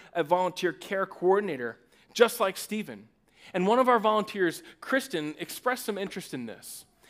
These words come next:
So this is Kristen and her husband, Brad. And so we sat down and talked about it. Kristen is a mom of two incredible kids.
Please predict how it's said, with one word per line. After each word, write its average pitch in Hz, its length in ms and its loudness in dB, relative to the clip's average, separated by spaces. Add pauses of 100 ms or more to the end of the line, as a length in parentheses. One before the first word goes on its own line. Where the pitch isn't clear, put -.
(140)
So 196 100 -8
this 254 160 -2
is 214 220 -4 (220)
Kristen 214 380 0
and 170 160 0
her 170 140 2
husband, 160 540 0
Brad. 143 400 -2 (480)
And 190 200 0
so 214 120 -2
we 240 100 0
sat 233 260 0
down 220 220 2
and 202 100 -2
talked 196 280 -2
about 185 240 0
it. 185 120 -2 (280)
Kristen 254 320 2
is 190 100 2
a 185 40 2
mom 190 300 2
of 156 120 -8
two 247 220 -4
incredible 185 580 0
kids. 143 500 -6